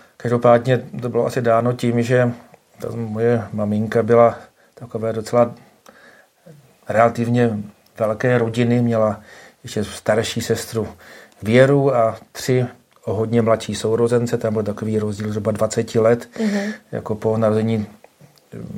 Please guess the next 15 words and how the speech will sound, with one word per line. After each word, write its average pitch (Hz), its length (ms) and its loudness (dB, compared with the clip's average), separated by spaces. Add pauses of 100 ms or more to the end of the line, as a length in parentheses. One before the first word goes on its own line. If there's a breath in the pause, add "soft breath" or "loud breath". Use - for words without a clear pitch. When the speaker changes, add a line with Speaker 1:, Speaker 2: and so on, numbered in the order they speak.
(600)
Speaker 1:
její 113 580 0
a 110 160 -2 (440)
sestry - 420 -2
a 117 60 2
jí. 113 300 4
Speaker 2:
Mhm. 226 120 0 (480 loud breath)
Speaker 1:
A - 60 -20
pak - 300 -8 (180)
se - 160 -8
narodili 110 340 2
tři 110 200 0
bratři, 110 400 2
Honza, 110 600 2 (240 soft breath)
Libor 110 480 2
a, 107 220 -4